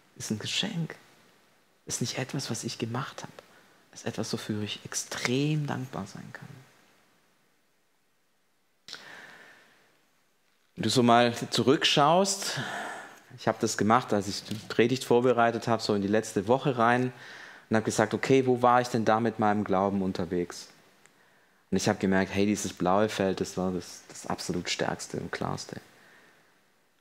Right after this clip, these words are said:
Ja, bei dem, bei dem gelben, naja, wird schon ein bisschen dünner, bei dem grünen kann man so seine Fragen stellen.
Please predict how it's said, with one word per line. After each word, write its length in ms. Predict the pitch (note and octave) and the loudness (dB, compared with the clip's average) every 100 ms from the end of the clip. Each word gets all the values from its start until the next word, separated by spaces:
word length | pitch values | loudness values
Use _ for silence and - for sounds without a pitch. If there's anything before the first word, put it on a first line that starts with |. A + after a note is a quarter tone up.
| - | -2
Ja, 120 | G#2 | 0
bei 160 | G2 F#2+ | 2 4
dem, 340 | G2+ F#2 G2 - - - - - - | 2 0 -6 -10 -18 -18 -20 -10 -2
bei 120 | G2 | 0
dem 260 | F#2+ F#2 - - - - - - D#2 | 0 -2 -4 -12 -18 -20 -20 -20 -6
gelben, 540 | D#2+ G2+ A#2 C3 B2 G#2+ | 2 4 4 2 2 2
naja, 380 | G2 A2 B2 A2+ | 2 2 0 0
wird 180 | A#2+ | -2
schon 160 | - A2 | -2 -2
ein 20 | |
bisschen 340 | G#2 - F#2+ F2 | -2 -2 -2 0
dünner, 360 | B2+ C#3 C3 | 2 2 2
bei 120 | A2 | 2
dem 180 | G2 G2 | 0 0
grünen 480 | G2 C#3+ C#3 C#3+ C3+ | 0 0 2 2 0
kann 200 | A#2+ A2+ | 0 0
man 140 | A2 | 0
so 120 | G#2 G2 | 0 -2
seine 300 | G2 F#2+ F#2 | -2 -2 -2
Fragen 360 | - A#2 B2 | -2 0 0
stellen. 400 | A2 G#2 G#2+ A2 | -2 0 0 0